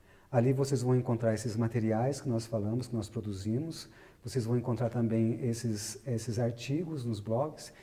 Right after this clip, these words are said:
E também tem um, alguns blogs das nossas filhas, que elas mesmo pequenas, elas,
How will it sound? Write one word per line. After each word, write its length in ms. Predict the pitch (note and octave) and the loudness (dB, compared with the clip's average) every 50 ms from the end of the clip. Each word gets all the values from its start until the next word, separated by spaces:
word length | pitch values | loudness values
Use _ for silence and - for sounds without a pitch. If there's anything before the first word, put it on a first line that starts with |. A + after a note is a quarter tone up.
| - - - | -20 -14 -8
E 80 | - B2+ | -4 0
também 280 | - D3 C#3+ D3 E3 F3+ | 2 4 4 4 4 4
tem 140 | F3+ F3 | 4 4
um, 320 | F#3 F#3+ F#3+ F#3+ F#3+ G3 - - | 6 6 6 6 4 2 0 -2
alguns 360 | F#3+ E3+ D3+ C3 C#3+ E3+ D3 | -2 0 0 2 2 0 0
blogs 340 | C#3 C#3+ D3 D3+ D#3 C#3+ D3 | 2 2 2 2 2 0 -2
das 160 | D3 C#3 C3 | -2 -2 -2
nossas 360 | D3 C#3+ C#3+ - D#3 C3+ - | -2 -2 -2 -2 -4 -4 -4
filhas, 460 | - - D#3 F3+ G3 D#3+ A#2+ G#2+ - - | -6 -2 0 2 4 4 4 2 0 -2
que 220 | - C3+ C3 B2+ | -2 4 6 6
elas 260 | C3 D3 D#3+ D3+ B2 | 8 6 6 2 2
mesmo 300 | C3 C3 C3+ B2+ C3+ B2+ | 2 4 4 4 2 0
pequenas, 640 | - - B2 - - B2+ B2+ C3+ D3 E3 D#3+ B2+ C3+ | -2 -4 -6 -2 0 2 2 2 2 0 0 0 0
elas, 460 | B2+ B2 B2 B2+ A#2 - - - | 0 2 0 0 -2 -4 -6 -10